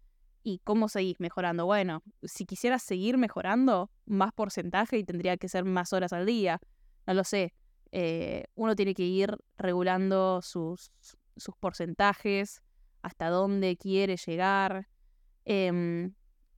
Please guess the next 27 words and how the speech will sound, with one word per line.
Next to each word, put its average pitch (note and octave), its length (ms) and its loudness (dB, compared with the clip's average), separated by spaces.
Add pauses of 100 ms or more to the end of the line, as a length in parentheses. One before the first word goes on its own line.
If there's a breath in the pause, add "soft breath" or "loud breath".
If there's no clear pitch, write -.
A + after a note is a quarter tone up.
o G3+ 140 0
bueno, G3 240 2
nada, F#3 220 2
como F3+ 260 -4
les F3 100 -2
decía, F3+ 540 0
en F3+ 160 -2
realidad F#3 320 4
es - 160 -4
ir G#3 260 0
de F#3+ 160 -2
a E3+ 40 0
poquito. F3+ 520 -2
Tipo, F3 340 -2
si F3+ 380 -4
de G3+ 200 0
repente G3 720 0 (840)
ese, F#3+ 500 -2
ese G3 180 -4
ejercicio F#3+ 440 -4
en F#3 80 0
realidad F3+ 400 2
es, F#3 160 -2
no F3+ 120 -4
sé, - 240 -8 (380)
sesenta G3+ 480 0
minutos. F#3 600 -2